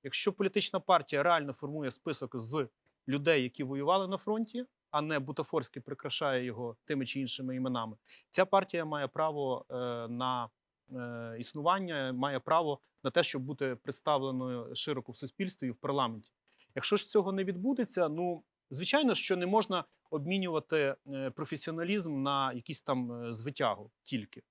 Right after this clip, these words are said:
так? Повинні бути фахівці, які під-, е, які можуть виконувати професійно свою справу. Але при цьому вони ще повинні, е, бути провірені, е, фронтом. І таких людей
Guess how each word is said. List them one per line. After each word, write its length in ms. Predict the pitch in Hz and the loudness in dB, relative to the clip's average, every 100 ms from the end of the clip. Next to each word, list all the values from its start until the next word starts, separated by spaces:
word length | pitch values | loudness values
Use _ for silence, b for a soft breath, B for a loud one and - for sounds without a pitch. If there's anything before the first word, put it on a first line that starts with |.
| _ | _
так? 240 | 190 226 _ _ - | 2 2 _ _ -4
Повинні 300 | 151 196 175 | 0 2 0
бути 220 | 151 147 | -2 -4
фахівці, 500 | 139 143 165 - 240 | -4 -6 -6 -4 2
які 460 | 247 190 135 175 160 | 2 2 -2 -2 -2
під-, 300 | - - - | -4 -8 -6
е, 880 | 156 143 135 131 131 131 131 131 135 | -2 2 2 2 -2 -2 -2 -2 0
які 500 | 135 - 175 175 165 | -2 -4 -2 0 0
можуть 360 | 139 160 151 143 | -2 -2 -2 -2
виконувати 440 | 143 175 156 135 | -2 0 0 -2
професійно 480 | 127 139 151 160 135 | -6 -8 -8 -6 -6
свою 220 | 117 123 | -6 -10
справу. 420 | 117 - 113 104 - b b b - | -12 -6 -6 -6 -12 b b b 0
Але 180 | 135 | 2
при 160 | 135 143 | 2 -2
цьому 300 | - 208 190 | 2 2 2
вони 160 | 151 147 | 0 -2
ще 140 | - | -4
повинні, 400 | - 147 160 143 139 | -6 -8 -6 -6 -6
е, 140 | - 135 | -6 -6
бути 260 | 131 139 | -6 -6
провірені, 540 | 135 139 135 143 131 127 - - | -6 -4 -4 -4 -4 -4 -8 -10
е, 220 | 117 113 | -10 -10
фронтом. 400 | - 151 110 - | -4 -2 -2 -8
І 80 | 120 | -12
таких 300 | 117 135 214 | -8 -2 -2
людей 340 | 156 156 190 | 0 0 0